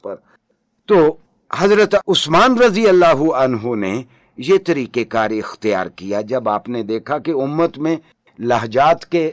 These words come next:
तफावत के सबब एक इख्तलाफ पैदा हो रहा है, तो आपने उसी कुरान कमीशन को एक मरतबा फिर बुलाया वो कुरान कमीशन जो सैयदना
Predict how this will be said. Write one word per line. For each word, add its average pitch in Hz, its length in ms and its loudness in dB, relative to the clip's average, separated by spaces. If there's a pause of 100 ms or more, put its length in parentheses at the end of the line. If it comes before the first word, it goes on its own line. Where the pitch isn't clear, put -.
(160)
तफावत 156 520 -2
के 175 160 -4
सबब 117 420 -4 (340)
एक 143 260 -6
इख्तलाफ 156 640 -4
पैदा 151 300 2
हो 123 200 -2
रहा 104 320 0
है, 90 200 -6 (400)
तो 135 180 -4 (120)
आपने 170 500 2 (180)
उसी 262 320 -2
कुरान 208 400 2
कमीशन 196 500 -2
को 208 140 2
एक 196 300 0
मरतबा 190 460 0
फिर 165 260 -2
बुलाया 120 520 0 (400)
वो 208 220 2
कुरान 160 480 2
कमीशन 170 520 -2 (300)
जो 151 240 -4
सैयदना 139 640 -2